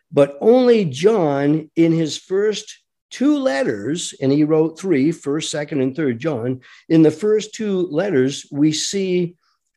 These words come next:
the word Antichrist being mentioned four times. The other thing to keep in mind is that the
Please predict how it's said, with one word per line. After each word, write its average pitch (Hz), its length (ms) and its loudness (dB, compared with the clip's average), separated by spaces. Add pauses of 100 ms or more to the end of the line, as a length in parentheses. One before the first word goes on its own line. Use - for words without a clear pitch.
(120)
the 139 460 0
word 151 440 2
Antichrist 156 1120 -4 (360)
being 151 260 4
mentioned 147 460 0
four 143 320 -4
times. - 720 -12 (1400)
The 175 180 0
other 302 240 4
thing 160 260 4
to 143 120 -4
keep 180 260 2
in 135 100 6
mind 185 280 2
is 151 160 -2
that 170 180 -2
the 147 260 -4